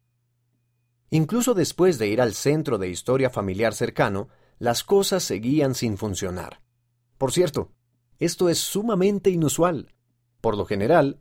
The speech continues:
es un proceso bastante sencillo. Cuando los voluntarios del Centro de Historia Familiar finalmente arreglaron lo de Michelle, la miraron y le dijeron,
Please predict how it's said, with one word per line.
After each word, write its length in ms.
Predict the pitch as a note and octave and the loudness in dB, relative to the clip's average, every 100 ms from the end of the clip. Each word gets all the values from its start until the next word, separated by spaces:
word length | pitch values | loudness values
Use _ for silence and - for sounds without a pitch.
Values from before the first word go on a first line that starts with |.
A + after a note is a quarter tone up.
| - | -6
es 120 | D3 | -4
un 120 | G#3+ | -2
proceso 440 | G3+ G3 G3+ G3+ | 2 4 4 4
bastante 840 | E3+ D#3 D3 - F#3 F#3+ F#3+ F3+ E3+ | 4 4 2 0 2 2 2 0 0
sencillo. 680 | D3+ A#2 - E3 A#2+ - - _ _ _ _ | 0 0 -2 -4 -4 -8 -12 _ _ _ _
Cuando 260 | G#2+ G#2 G2+ | -2 0 0
los 140 | F2+ | -2
voluntarios 600 | F#2+ F#2 F2+ D#3 G#3 A3 | -2 -2 0 0 2 0
del 200 | D3+ G#2 | -2 -2
Centro 400 | - D#3+ E3 E3 | 0 0 2 0
de 100 | A#2+ | 0
Historia 480 | F#2+ - B2 C3 B2+ | -2 -2 0 2 2
Familiar 560 | A#2 G#2+ G2+ A#2 F#2 - | 0 -4 0 -2 -2 -8
finalmente 800 | - D3+ D3 F#3 F#3 E3+ F#3 F3 | -2 0 2 2 2 2 2 2
arreglaron 560 | A2+ G2 F2+ A#2 C3+ B2 | 0 0 -2 2 2 2
lo 80 | G#2+ | 0
de 120 | G#2 | 0
Michelle, 500 | A#2+ - A#2+ G2 - _ _ _ _ - | -2 0 0 -2 -8 _ _ _ _ -10
la 240 | G#2+ A2 | -2 -2
miraron 600 | G2 G2 D3 E3+ E3+ D#3+ | 0 2 4 4 2 -2
y 100 | - | -2
le 140 | B2 G#2+ | 2 2
dijeron, 600 | F#2+ - G2 D#2+ C2+ | 0 -2 -2 -2 -14